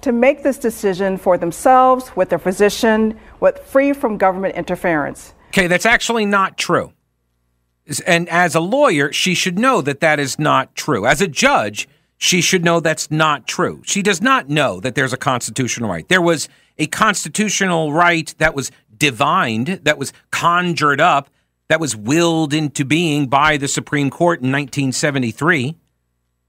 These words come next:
Speaker 2: But that, it's not there. And that's what the U S Supreme Court has now reversed, and they determined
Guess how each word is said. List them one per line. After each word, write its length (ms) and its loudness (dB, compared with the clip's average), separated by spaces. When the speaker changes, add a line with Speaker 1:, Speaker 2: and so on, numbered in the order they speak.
Speaker 2:
But 140 2
that, 200 -2
it's 260 -2
not 280 2
there. 520 -2
And 140 0
that's 260 0
what 160 -2
the 320 -2
U 180 2
S 100 0
Supreme 360 0
Court 340 0
has 500 -2
now 240 2
reversed, 560 0
and 180 -4
they 120 -2
determined 560 -2